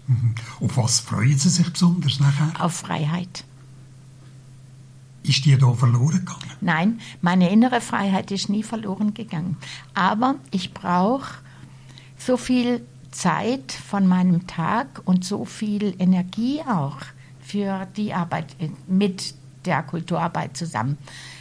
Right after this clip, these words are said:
Speaker 2: dass ich auch, ich bin, äh, vollkommen gebunden zeitlich. Ich kann nicht sagen, ich gehe das Wochenende weg.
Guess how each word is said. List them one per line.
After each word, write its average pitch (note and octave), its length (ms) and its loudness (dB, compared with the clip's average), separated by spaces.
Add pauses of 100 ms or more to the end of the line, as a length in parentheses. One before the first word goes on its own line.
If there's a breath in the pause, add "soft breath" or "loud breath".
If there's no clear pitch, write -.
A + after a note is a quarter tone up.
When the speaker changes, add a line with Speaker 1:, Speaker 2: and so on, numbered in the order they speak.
(160 loud breath)
Speaker 2:
dass D#3+ 240 0
ich F#3 260 -4
auch, D3 260 0 (520 loud breath)
ich - 200 -4
bin, D#3 420 2
äh, D3+ 180 0
vollkommen G#3 600 -2
gebunden A3+ 600 -4
zeitlich. - 500 -4
Ich - 140 -8
kann F3+ 140 -2
nicht - 160 0
sagen, B3 340 -2
ich A#3 260 -8 (240)
gehe G#3 200 2
das - 140 -16
Wochenende F3+ 540 0
weg. - 320 -12